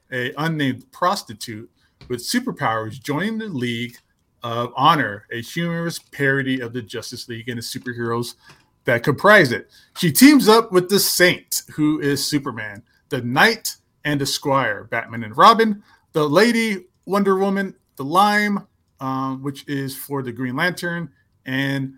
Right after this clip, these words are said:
the Flash version is called Speedo.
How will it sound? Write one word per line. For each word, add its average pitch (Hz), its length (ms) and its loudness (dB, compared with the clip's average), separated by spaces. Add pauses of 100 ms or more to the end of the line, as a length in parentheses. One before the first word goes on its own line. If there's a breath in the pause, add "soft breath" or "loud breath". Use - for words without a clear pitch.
(140)
the 131 80 -14
Flash 156 400 -2
version 143 300 -4
is 131 140 -8
called 131 320 -8
Speedo. 135 840 -8